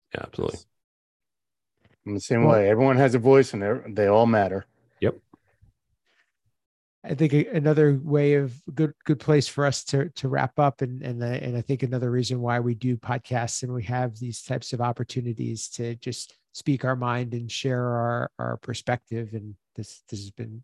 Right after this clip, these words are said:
Speaker 3: been really great. Thank, thank you again, Tim, for being
Speaker 1: Absolutely.
Speaker 3: here, and hope we'll have you ag-,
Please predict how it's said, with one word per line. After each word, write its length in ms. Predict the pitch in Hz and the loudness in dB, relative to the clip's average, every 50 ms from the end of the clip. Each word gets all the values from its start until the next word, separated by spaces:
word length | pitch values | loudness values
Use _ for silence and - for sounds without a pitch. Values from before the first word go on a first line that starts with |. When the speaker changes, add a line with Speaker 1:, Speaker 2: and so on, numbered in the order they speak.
| _ _ _ | _ _ _
Speaker 3:
been 100 | 127 117 | -10 -8
really 220 | 120 117 117 110 107 | -6 -6 -6 -6 -6
great. 260 | - 113 117 117 - _ | -6 -6 -6 -6 -6 _
Thank, 200 | 127 127 131 - _ _ _ _ _ _ | -4 -6 -6 -6 _ _ _ _ _ _
thank 200 | - 143 127 - | -2 -2 0 2
you 100 | 139 139 | 0 0
again, 300 | 131 113 131 123 120 123 | 0 2 0 -2 -2 -4
Tim, 260 | 117 - 139 135 123 123 | -4 -2 -2 -2 -2 -4
for 220 | 113 - 131 123 | -6 -6 -6 -4
being 260 | 113 127 123 123 123 | 0 0 0 2 0
Speaker 1:
Absolutely. 340 | 117 120 190 233 - - - _ _ _ _ | 2 2 2 2 0 -2 -4 _ _ _ _
Speaker 3:
here, 340 | - 135 139 135 131 131 131 | 0 2 4 4 4 4 2
and 200 | 123 120 120 120 | 2 0 -4 -6
hope 240 | 98 113 131 123 - _ _ _ _ - | -6 -6 -6 -6 -8 _ _ _ _ -6
we'll 100 | 135 120 | -2 0
have 180 | 135 127 123 | 0 0 0
you 120 | 127 127 127 | 0 -2 -2
ag-, 160 | 117 - | -4 -6